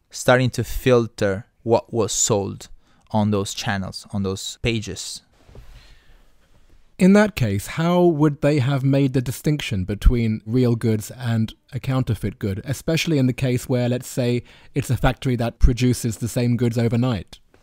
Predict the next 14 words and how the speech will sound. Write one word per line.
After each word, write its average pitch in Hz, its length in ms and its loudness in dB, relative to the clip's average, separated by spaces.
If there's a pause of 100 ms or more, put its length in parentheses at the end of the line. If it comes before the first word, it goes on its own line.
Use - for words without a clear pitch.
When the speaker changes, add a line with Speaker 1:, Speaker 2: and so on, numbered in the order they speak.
(1160)
Speaker 1:
They 127 280 0
were 196 120 6
starting 131 580 4
asking 127 400 -2
more 139 240 2
about 113 440 2
certificates, - 1000 -2
if - 340 -8
the 110 100 0
distributor 120 720 2
is 110 260 -2
an 104 160 -4
authorized 113 600 2
distributor, 95 720 -6